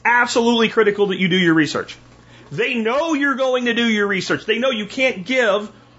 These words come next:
three hundred fifty million Americans access to Google or DuckDuckGo or Brave Search or whatever you use and have them, it's too much power. Of course you're gonna do it. They'll say not to, but they know you're gonna. They just wanna steer how you do it. If they keep you in an emotional,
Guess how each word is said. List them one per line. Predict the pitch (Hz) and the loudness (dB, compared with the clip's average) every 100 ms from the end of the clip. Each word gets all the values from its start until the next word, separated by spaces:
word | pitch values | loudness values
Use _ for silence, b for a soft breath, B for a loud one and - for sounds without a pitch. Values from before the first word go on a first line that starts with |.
| B - | B -6
three | 220 | -2
hundred | 262 208 | 0 0
fifty | 254 220 233 | -4 0 0
million | 240 240 214 | 2 2 2
Americans | 233 226 190 175 | 2 0 -2 -2
access | 196 226 - 226 208 | 0 0 0 0 0
to | 185 | -2
Google | 151 214 226 190 170 | 0 0 2 2 2
or | 156 165 | 2 0
DuckDuckGo | 156 208 - 175 170 208 190 160 | 0 -2 -2 -2 0 2 2 2
or | 156 156 139 | 2 0 0
Brave | 175 196 190 | 0 0 -2
Search | 208 185 139 170 | 0 0 0 -2
or | |
whatever | 170 190 190 | 2 0 -2
you | 170 | -6
use | 170 220 180 117 - - B B B B | -2 2 2 0 -8 -16 B B B B
and | 196 | 0
have | 202 214 | 2 2
them, | 196 180 B | 0 -2 B
it's | 180 - | -4 0
too | 226 | 0
much | 226 | 0
power. | 233 294 202 - - - | 0 0 0 -4 -6 -4
Of | - | -2
course | 196 277 240 | 0 0 0
you're | 170 | 0
gonna | 147 135 | 2 2
do | 262 | 2
it. | 262 | 2
They'll | 190 | 0
say | 202 156 | 0 0
not | 117 190 233 | 2 0 0
to, | |
but | 170 | 0
they | 143 | 2
know | 139 190 | 2 2
you're | 160 | 2
gonna. | 120 202 214 208 B B B B | 2 2 2 -2 B B B B
They | 135 | 0
just | 220 | 2
wanna | 208 | 0
steer | 147 - 135 | -2 -2 2
how | 131 | 2
you | 127 139 | 0 0
do | 214 | -2
it. | 151 - B B | -2 -10 B B
If | 143 139 | -4 0
they | 160 | -2
keep | - 269 285 | -2 -2 -2
you | 240 208 | 0 0
in | |
an | 165 | 2
emotional, | 151 165 175 - 180 175 165 | 0 0 0 0 0 2 0